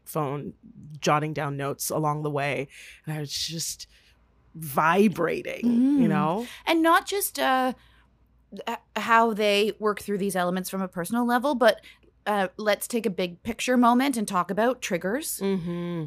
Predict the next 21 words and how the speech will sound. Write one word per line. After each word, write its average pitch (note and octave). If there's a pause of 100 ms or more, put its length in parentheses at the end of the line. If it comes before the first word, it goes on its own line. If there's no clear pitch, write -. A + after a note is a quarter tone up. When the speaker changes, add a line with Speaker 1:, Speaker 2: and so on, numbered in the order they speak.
Speaker 2:
Uh, -
uh, F#3+
the F3
relationship F#3 (840)
with F#3+ (220)
potentially G3
triggering F3+
material, F3 (720)
which G3
I F#3
think, F3+ (920)
I F#3
think G3 (140)
how F3
each F3+
of F3
them F#3+
interprets F3+
what's G3
triggering G3
is, F#3+